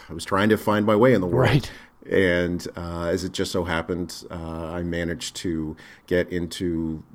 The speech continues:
Speaker 1: you know, the theater work, uh, and became a stagehand, and eventually worked my way up to being a stagehand in New York City and working on Broadway and,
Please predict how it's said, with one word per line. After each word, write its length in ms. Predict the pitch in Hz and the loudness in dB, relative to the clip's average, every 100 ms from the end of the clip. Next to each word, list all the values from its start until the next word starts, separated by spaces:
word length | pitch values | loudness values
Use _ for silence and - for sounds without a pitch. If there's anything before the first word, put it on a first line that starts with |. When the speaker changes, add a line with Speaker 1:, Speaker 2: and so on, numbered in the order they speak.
| - | -18
Speaker 1:
you 80 | - | -14
know, 140 | 78 78 | -14 -10
the 100 | 87 | -6
theater 400 | 101 90 87 85 | -2 0 0 0
work, 540 | 82 82 85 - - - | 0 0 -2 -6 -16 -14
uh, 400 | 82 80 80 80 - | -10 -8 -6 -6 -6
and 320 | 85 80 82 | -4 -4 -6
became 320 | 90 - 78 | -8 -8 -6
a 40 | |
stagehand, 760 | 82 92 90 - 90 85 82 - - - - | -4 0 0 0 -2 -2 -4 -8 -18 -20 -16
and 220 | - 85 85 | -4 -2 -2
eventually 460 | 80 92 95 90 | 0 -2 -2 -2
worked 280 | 82 80 80 | -2 -2 -4
my 100 | 82 | -6
way 240 | 80 82 78 | -2 -2 -2
up 200 | 78 - | -6 -8
to 540 | - 80 78 78 78 78 | -10 -8 -8 -8 -10 -8
being 360 | 82 82 80 | -6 -4 -6
a 40 | 78 | -6
stagehand 500 | - 80 82 80 80 | -4 -4 -4 -6 -6
in 80 | |
New 80 | 76 | -8
York 220 | 80 78 | -8 -8
City 400 | - 104 104 92 | -6 -4 -2 -2
and 140 | 87 82 | -2 -4
working 280 | 78 - 78 | -4 -6 -6
on 100 | 80 | -4
Broadway 720 | 87 98 90 92 90 90 87 | 0 0 0 0 0 0 -2
and, 300 | 76 73 80 | -6 -8 -12